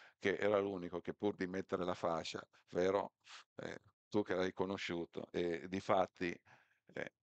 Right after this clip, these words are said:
questo è il momento in cui diamo il premio alla, eh, eh, a Don Mancinelli, che è il rettore del santuario di Crea che ci aveva ospitato.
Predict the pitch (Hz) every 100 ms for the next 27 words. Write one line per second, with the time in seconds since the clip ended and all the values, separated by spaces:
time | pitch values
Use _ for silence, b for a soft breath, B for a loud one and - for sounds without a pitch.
0 | _ _ 127 123 117 110 107 110 113 117
1 | 107 92 117 113 107 98 101 101 101 101
2 | 98 95 101 104 95 92 90 95 92 90
3 | 87 85 85 82 82 - - - 80 80
4 | 80 80 85 87 80 - _ _ _ _
5 | _ _ _ _ _ _ 87 76 76 73
6 | 76 78 78 - - - 87 104 101 98
7 | 104 107 110 87 82 82 - 90 90 -
8 | 90 98 78 90 92 - 98 85 82 80
9 | 87 85 92 92 85 87 98 98 80 90
10 | - 92 98 90 - 131 160 175 - 180
11 | 160